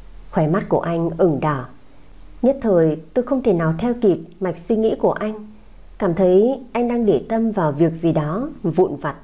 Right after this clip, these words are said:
Im lặng hai giây, tôi trả lời. "Anh muốn có được đáp án đến như vậy sao? Thế thì nói cho anh biết, cả hai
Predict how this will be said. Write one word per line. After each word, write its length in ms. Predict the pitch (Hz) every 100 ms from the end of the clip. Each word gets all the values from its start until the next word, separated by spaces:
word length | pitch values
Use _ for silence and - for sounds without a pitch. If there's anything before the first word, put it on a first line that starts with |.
| - - - -
Im 180 | 214 208
lặng 340 | 202 185 139
hai 240 | 143 196 190
giây, 340 | 185 196 190 190 -
tôi 140 | - 160
trả 140 | 165
lời. 320 | 135 143 139 135 - - - - - - - - - - - - - -
"Anh 180 | 185 185
muốn 260 | 170 165
có 100 | 165
được 220 | 170 214 156
đáp 180 | 202
án 380 | - 160 160 247 277
đến 200 | 214 165
như 60 | 208
vậy 220 | 220 214 -
sao? 320 | 190 185 160 160 - - - - - -
Thế 120 | -
thì 420 | 175 214 170 151 147
nói 180 | 175 165
cho 120 | 165 220
anh 120 | 185
biết, 220 | 220 269 269 - - - - - - -
cả 140 | - 147
hai 380 | 165 185 185